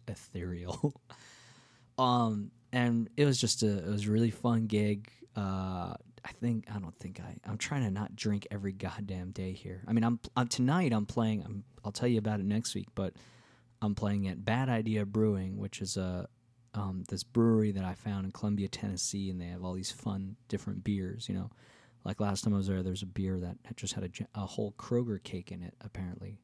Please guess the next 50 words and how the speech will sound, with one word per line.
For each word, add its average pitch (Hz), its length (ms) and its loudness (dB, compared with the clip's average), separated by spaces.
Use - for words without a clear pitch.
Not 135 140 4
in 113 100 6
each 101 220 0
beer, 98 240 2
but 92 160 -4
in 90 140 -4
the, 85 100 -8
in 98 140 -4
the 90 60 -8
batch. - 500 -10
So - 160 6
I'm 143 100 4
playing 175 240 6
there 180 100 8
tonight. 139 560 2
I'm 123 100 2
gonna 123 100 4
play 120 160 2
there 117 120 4
for 117 160 0
an 107 80 4
hour 113 200 6
and 107 80 4
a - 20 0
half 113 320 0
or 110 80 0
two 120 280 4
hours 110 360 4
or 101 80 0
something. 98 680 0
Um, 101 260 0
so 104 380 2
I'm 117 120 2
excited 135 360 4
about 127 280 2
that. 113 280 0
Got 110 140 0
a - 20 4
lot 110 160 2
of 107 100 -2
good 107 200 0
things 104 220 0
coming 104 320 2
up. 98 260 0
We're 101 160 -2
finalizing 110 1000 2
the 101 200 2
album. 107 640 2
Got 92 260 -2
a, - 60 -8